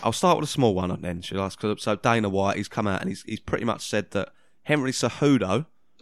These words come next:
the, uh, triple champ or whatever it is,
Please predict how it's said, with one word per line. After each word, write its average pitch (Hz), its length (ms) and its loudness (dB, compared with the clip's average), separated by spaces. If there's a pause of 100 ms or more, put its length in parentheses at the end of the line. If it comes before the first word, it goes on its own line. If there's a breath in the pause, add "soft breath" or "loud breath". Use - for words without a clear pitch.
(140)
the, 98 340 -2
uh, 92 340 0
triple 113 540 -2
champ 104 380 0
or 95 80 -4
whatever 95 240 -2
it 104 80 2
is, 117 100 -8